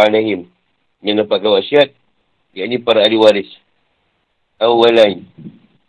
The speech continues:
Yang paling dekat dengan mayat. Kerana mereka adalah orang yang paling mengetahui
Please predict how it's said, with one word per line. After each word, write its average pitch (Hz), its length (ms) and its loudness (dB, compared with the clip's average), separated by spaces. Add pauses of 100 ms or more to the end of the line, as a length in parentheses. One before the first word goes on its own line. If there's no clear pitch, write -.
(640)
Yang - 160 -18
paling 110 160 -2
dekat 104 160 -6
dengan 113 240 2
mayat. 120 220 2 (100)
Kerana 104 240 -8
mereka 107 180 -6 (140)
adalah 113 160 0
orang 110 160 4
yang 110 160 -2
paling 110 240 2
mengetahui 110 360 0